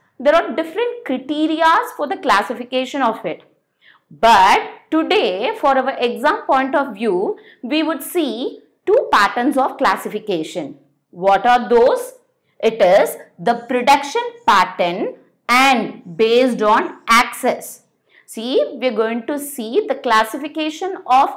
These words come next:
economy based on the production pattern and based on access. See,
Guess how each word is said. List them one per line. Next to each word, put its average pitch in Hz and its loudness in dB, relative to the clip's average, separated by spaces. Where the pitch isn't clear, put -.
economy 220 -2
based 262 2
on 233 4
the 214 2
production 277 0
pattern 233 0
and 220 2
based 247 2
on 220 6
access. 226 0
See, 302 -4